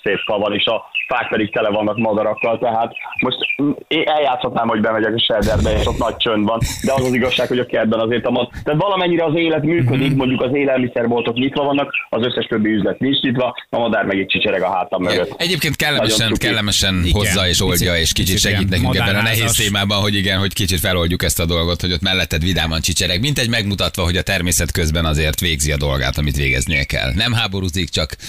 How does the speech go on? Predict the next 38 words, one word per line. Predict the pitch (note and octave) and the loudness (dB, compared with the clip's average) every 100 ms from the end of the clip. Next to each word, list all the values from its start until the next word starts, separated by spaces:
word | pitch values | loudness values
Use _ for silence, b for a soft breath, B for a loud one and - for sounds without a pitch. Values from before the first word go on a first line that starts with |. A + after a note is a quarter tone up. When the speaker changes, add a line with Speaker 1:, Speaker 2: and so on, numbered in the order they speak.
| B B | B B
Speaker 3:
egységben | A#2+ G2+ - F2+ F#2+ | -2 0 0 0 0
áll | E2 | 0
önmagával. | E2 - D#2+ C#2+ D2+ | 0 0 0 0 0
Speaker 2:
Hmm. | F#2 | 0
Speaker 3:
Milyen | F2+ D2+ | 0 -2
szép | - C#2 C#2+ | -2 -2 -2
azért | C#2 D2 | -2 0
ez, | C#2+ D#2 | 0 0
ugye? | G#2 F2 | 0 -2
Csak | - F#2 | -2 -2
az | F2 | 0
ember | D#2+ D2+ D2 | 0 0 -2
háborúzik, | C#2+ E2 E2+ D#2 E2 | -2 -4 -2 -2 -2
a | |
természet | G2 G2 F2+ - - | 0 0 0 -2 -2
nem | D#2 | -2
háborúzik. | C#2+ D2 D#2+ D#2+ E2+ - B B B | -2 -2 -2 -2 -4 -6 B B B
András, | E3+ F3 F#3 | -2 0 0
vigyázz | F#3+ D3+ | 0 0
magadra, | D#3+ D3+ C3+ | 0 0 0
lehet, | D3 E3 C#3 | 0 0 0
hogy | B2 | 0
jövő | C3 | 0
héten | B2 A2+ | 0 0
megcsörgetünk | A2+ G#2 A2 F#2 F#2 G2 | -2 -2 0 0 0 0
még, | F#2+ F2 | 0 0
hogy | F#2 | 0
mi | F#2 | 0
a | E2 | 2
helyzet, | E2 D#2 E2+ - | 2 2 0 0
jó? | G#2+ A#2+ | 0 0
Valószínűleg | G#2 G2+ - E2+ F#2+ | 0 0 0 0 0
most | E2+ | 0
egy | G2 - | -2 -2
pár | E2 E2 | -2 0
napig | E2 E2 | 0 0
ott | E2 - | 0 0
vagy, | E2+ D2+ | -2 -2